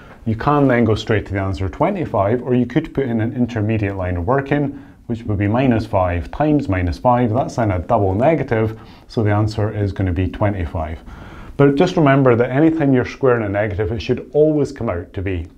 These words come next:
a positive solution. There's very few scenarios where you're gonna be processing something, uh, like this. It's usually gonna be the negative number all squared, which will then turn into a positive.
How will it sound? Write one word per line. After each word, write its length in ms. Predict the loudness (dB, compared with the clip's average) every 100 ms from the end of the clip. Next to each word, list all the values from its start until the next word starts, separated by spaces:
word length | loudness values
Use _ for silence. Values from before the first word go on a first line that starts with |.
| -14
a 80 | -4
positive 480 | -2 -2 -4 -6
solution. 400 | -4 -2 -2 -2
There's 200 | -4 -6 -12 -20 -4
very 240 | 2 4 4
few 300 | 0 0 0
scenarios 680 | 0 0 2 2 0 -4 -2
where 100 | -2
you're 160 | -2
gonna 200 | -2 -2
be 140 | 0 -2
processing 720 | -2 -2 0 0 0 -2 -6
something, 560 | -4 -4 -2 -2 -4 -10 -18 -6
uh, 140 | -6 -2
like 220 | -2 0
this. 440 | 4 2 2 -12 -16 -18 -10
It's 200 | -8 0
usually 360 | 0 2 2
gonna 160 | 2 0
be 180 | 2 0
the 140 | 0
negative 520 | 0 2 2 0 -2
number 340 | 0 0 0 -2
all 300 | 0 0 0
squared, 640 | -6 4 6 8 6 2 -10 -16 -8
which 180 | -6 -2
will 100 | 0
then 260 | 0 -2 -2
turn 300 | -2 0 0
into 300 | -2 -4 -4
a 60 |
positive. 540 | 0 0 0 -4 -6